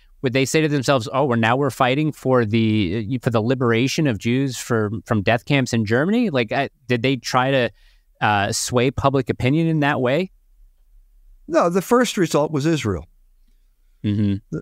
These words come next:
Speaker 2: We have the, the founding of Israel. That would not have taken place without the sympathy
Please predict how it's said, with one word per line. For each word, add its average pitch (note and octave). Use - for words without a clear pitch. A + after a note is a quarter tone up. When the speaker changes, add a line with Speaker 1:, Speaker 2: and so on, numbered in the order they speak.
Speaker 2:
We E3
have E3
the, D3
the C3+
founding E3+
of C#3+
Israel. C#3+
That D3
would D3+
not F3+
have F#3
taken D3+
place C3
without C3
the B2
sympathy C#3+